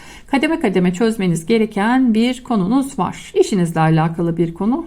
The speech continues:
ya da parasal ödemelerle alakalı bir konu diyelim. Gene yeni gelen-, gelenler için parantez içinde hemen söyleyeyim. Burası maddi kaynaklar. Çalışıyorsanız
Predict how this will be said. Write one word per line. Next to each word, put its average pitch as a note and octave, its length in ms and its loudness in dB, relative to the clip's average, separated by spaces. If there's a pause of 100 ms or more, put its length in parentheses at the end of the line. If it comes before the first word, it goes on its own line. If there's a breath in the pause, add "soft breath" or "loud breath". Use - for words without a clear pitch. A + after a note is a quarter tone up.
ya A3+ 160 -2
da - 180 -8
parasal C#4 440 0
ödemelerle F3 560 0
alakalı D#3+ 540 -4
bir F#3+ 120 -2
konu E3 240 0
diyelim. G3+ 300 -2
Gene D4+ 220 0
yeni B3 220 2
gelen-, F3+ 480 2 (180)
gelenler E3+ 420 2
için E3 340 -2 (360 loud breath)
parantez A3 440 0
içinde F3+ 220 -2
hemen F#3+ 300 2
söyleyeyim. B3+ 540 0
Burası B3+ 240 -2
maddi F#3 320 0
kaynaklar. - 720 -6
Çalışıyorsanız A3+ 760 -4